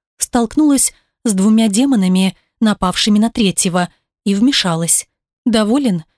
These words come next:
А теперь отцепись от меня и отойди подальше». Аш, не торопясь, отпустил девушку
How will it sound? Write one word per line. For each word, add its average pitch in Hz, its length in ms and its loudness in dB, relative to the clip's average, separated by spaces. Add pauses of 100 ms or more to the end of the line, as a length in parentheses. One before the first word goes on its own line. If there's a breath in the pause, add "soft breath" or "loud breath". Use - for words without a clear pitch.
(220)
А 269 100 0
теперь 254 380 -2
отцепись - 640 -2
от 190 120 -8
меня 196 360 2 (220)
и 285 60 0
отойди 240 460 0
подальше». 180 720 -2 (680)
Аш, 214 280 -2
не 208 100 2
торопясь, 202 640 -2 (240)
отпустил 240 600 -2
девушку 254 580 -2